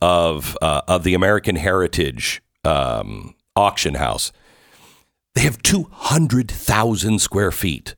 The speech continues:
of things that they're auctioning off. It's crazy. And I just take you to this one auction where Sputnik is for sale, um, a piece of the seat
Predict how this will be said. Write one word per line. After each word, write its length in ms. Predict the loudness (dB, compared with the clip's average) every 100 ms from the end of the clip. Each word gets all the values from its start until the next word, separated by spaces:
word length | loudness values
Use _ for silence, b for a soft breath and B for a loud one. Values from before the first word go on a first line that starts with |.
| _
of 120 | -4
things 360 | 0 0 0 0
that 140 | -2
they're 200 | 0 0
auctioning 400 | 0 -2 -4 -4
off. 240 | -6 -8 -6
It's 120 | -4 -2
crazy. 480 | 0 0 -2 -10 -18 b b b b 0
And 280 | 0 0 0
I 140 | 0
just 200 | 2 0
take 220 | 0 0
you 80 | -2
to 120 | -2
this 200 | 0 0
one 340 | 0 2 4 4
auction 600 | 4 2 0 -6 -6 -12 _
where 260 | 0 0
Sputnik 760 | 2 0 2 0 0 0 -2 -4 -4
is 160 | -2 -2
for 140 | 0
sale, 440 | 0 2 2 0 -4 b b b b b 0
um, 320 | 2 2 0 -2
a 80 |
piece 540 | -2 -2 0 0 0 0
of 240 | 0 0
the 100 | 0
seat 600 | 0 2 2 0 -4 -8